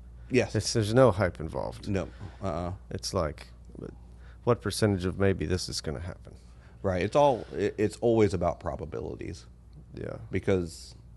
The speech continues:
Speaker 1: the market can do whatever it wants whenever it wants. So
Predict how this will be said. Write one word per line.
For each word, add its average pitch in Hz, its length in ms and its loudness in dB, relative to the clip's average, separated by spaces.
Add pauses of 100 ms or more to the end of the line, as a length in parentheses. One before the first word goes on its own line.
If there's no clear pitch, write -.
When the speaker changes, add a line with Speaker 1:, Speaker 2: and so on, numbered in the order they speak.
Speaker 1:
the 104 120 -2
market 120 360 2
can 90 120 -2
do 87 120 0
whatever 85 280 -2
it - 60 -6
wants 82 260 -4
whenever 82 360 -4
it 50 80 -10
wants. - 320 -16 (760)
So 85 460 0